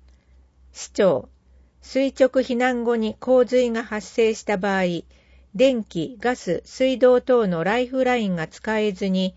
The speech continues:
水が引くまで孤立する恐れがある。福生市地域防災計画において、垂直避難は危険が切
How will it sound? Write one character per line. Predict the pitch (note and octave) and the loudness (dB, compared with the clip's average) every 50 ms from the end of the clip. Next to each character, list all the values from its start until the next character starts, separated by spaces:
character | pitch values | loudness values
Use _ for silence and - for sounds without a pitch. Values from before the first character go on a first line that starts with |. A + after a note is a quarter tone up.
| - _ _ _ - - - - | -12 _ _ _ -20 -18 -8 -4
水 | F#3 G3 F#3 C4 C4+ | -4 -2 -2 0 -2
が | C4 B3+ C4 | 0 0 -2
引 | C4+ B3+ - - | -2 -4 -6 -4
く | C4+ B3 | -4 -2
ま | A#3+ A#3+ A#3+ | -2 -2 -2
で | G3 F#3+ E3+ | 0 0 0
孤 | - - G3+ | 0 0 -2
立 | G3 A#3 B3 - - | -2 -2 -4 -6 -10
す | - - - A#3 | -12 -6 -4 -2
る | G#3+ A3 - - | 0 0 0 -2
恐 | G3+ - - A3+ | -4 -4 -2 -2
れ | A3+ A3+ | 0 0
が | G3 F3+ E3 D#3+ | 0 -2 -2 -4
あ | D#3+ | -4
る。 | D3 C#3 A#2+ - _ _ _ _ _ _ _ _ _ _ _ _ _ _ _ _ | -6 -8 -12 -16 _ _ _ _ _ _ _ _ _ _ _ _ _ _ _ _
福 | _ - A#3 A3 | _ -4 -4 -4
生 | - - - C4+ C#4+ | -4 -2 -2 0 0
市 | C#4 - G#3+ F#3 | 0 -2 -6 -8
地 | F3+ - - C4 C4 | -6 -4 -4 -2 -2
域 | B3+ - C4+ C4 | -2 -2 -4 -2
防 | G3+ A#3 B3+ B3+ B3+ | 2 4 4 4 2
災 | - - B3+ A#3+ A#3+ A#3 | 0 -2 -2 0 0 -2
計 | - - C4 A#3+ A#3 A3 | -2 0 0 2 2 0
画 | - - F#3+ F#3 - F3+ | -2 -4 -6 -6 -4 -4
に | F3 F3 E3 - | -4 -4 -4 -4
お | - D#3 | -4 -4
い | F#3+ F3+ | -4 -4
て、 | - - F3+ D#3+ D#3+ - _ _ _ _ _ _ _ | -6 -6 -6 -6 -6 -6 _ _ _ _ _ _ _
垂 | - - - C4 C4 | -12 -4 -2 -2 -2
直 | B3+ - - C4+ C4 - C4 | -2 0 0 -2 0 0 -2
避 | - - B3 | -4 -4 -2
難 | A#3 A3 G3+ F3+ E3+ | -2 -2 -2 -2 -2
は | D#3+ D#3 D#3+ | -4 -6 -8
危 | - - | -10 -8
険 | - - B3 B3+ B3 A#3+ | -2 2 2 2 2 0
が | A#3+ - | -6 -6
切 | - - G3+ F#3+ | -6 -6 -8 -6